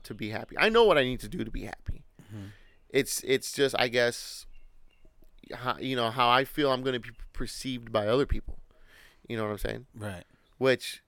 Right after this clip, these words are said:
Speaker 1: is funny 'cause I consider myself a person who doesn't really care about that stuff, which
Speaker 2: Yeah.
Speaker 1: I don't, but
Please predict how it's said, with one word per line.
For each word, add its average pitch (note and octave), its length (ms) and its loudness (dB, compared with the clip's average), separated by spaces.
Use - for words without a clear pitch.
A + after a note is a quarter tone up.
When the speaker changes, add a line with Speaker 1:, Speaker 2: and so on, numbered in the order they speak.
Speaker 1:
is A#2+ 160 -4
funny E3 280 2
'cause C3 160 -4
I A#2 100 2
consider C3+ 320 -6
myself C3 260 -2
a A2 40 -8
person B2 340 -6
who B2 80 -8
doesn't B2 280 -2
really A2+ 160 -8
care A#2+ 240 2
about D3+ 280 0
that E3+ 160 0
stuff, - 420 -4
which D#3 200 2
Speaker 2:
Yeah. C3+ 60 6
Speaker 1:
I B2+ 40 4
don't, A2+ 480 -2
but A#2+ 400 6